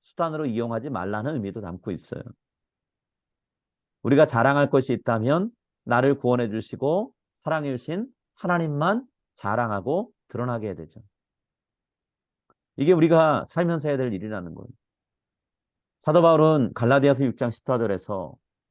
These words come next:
우리 그리스도인들이 어떻게 살아야 되는가, 무엇을 자랑해야 되는가 분명히 말씀하고 있죠. "그러나 내게는 우리 주 예수 그리스도의 십자가 외에 결코 자랑할 것이 없으니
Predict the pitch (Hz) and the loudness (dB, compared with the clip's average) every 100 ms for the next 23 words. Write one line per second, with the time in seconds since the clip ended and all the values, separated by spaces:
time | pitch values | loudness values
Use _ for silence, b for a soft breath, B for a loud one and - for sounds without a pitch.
0 | _ _ _ 120 151 156 156 160 156 123 | _ _ _ 0 2 4 0 2 0 2
1 | 110 113 85 - 98 107 131 - 127 143 | 2 0 -4 -6 -4 -2 -4 -6 -6 0
2 | 139 117 98 85 85 117 151 156 147 113 | 0 0 -6 -6 -4 0 0 0 -6 -2
3 | 117 113 98 95 92 107 165 240 _ _ | -2 -2 -6 -8 -6 -2 0 -2 _ _
4 | _ _ - 117 123 131 107 82 104 101 | _ _ -8 -2 0 -2 -4 -8 -10 -8
5 | 92 71 - 139 - _ _ _ _ _ | -8 -12 -8 -8 -10 _ _ _ _ _
6 | _ _ _ _ _ _ _ _ _ _ | _ _ _ _ _ _ _ _ _ _
7 | _ - 127 151 151 131 139 143 123 127 | _ 0 2 4 6 6 6 4 4 4
8 | 131 120 120 135 120 117 - 113 107 _ | 4 4 2 0 0 -2 0 -2 -2 _
9 | 123 117 113 98 87 92 135 175 - 104 | -4 0 0 0 -2 -4 -4 -6 -6 -6
10 | 95 107 104 98 117 127 131 123 113 - | -4 -6 -4 -2 -2 -2 -4 -6 -8 -10
11 | - 80 73 | -14 -14 -14